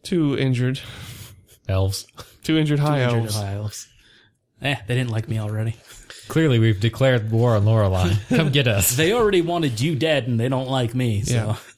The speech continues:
Speaker 1: The high elven guard will be very appreciative to be cared for, and he will offer anyone that's willing to bring him back home permits into the city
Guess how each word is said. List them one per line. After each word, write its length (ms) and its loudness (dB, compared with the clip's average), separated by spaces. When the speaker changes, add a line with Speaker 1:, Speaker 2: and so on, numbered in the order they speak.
Speaker 1:
The 320 0
high 200 0
elven 300 0
guard 340 0
will 100 -2
be 140 0
very 260 0
appreciative 640 -2
to 80 -6
be 380 0
cared 300 -4
for, 420 -2
and 420 0
he 160 0
will 180 0
offer 440 -6
anyone 540 -2
that's 220 -8
willing 280 -2
to 80 -12
bring 200 -4
him 120 -4
back 220 -10
home 420 -2
permits 460 -2
into 220 -2
the 80 -6
city 380 -8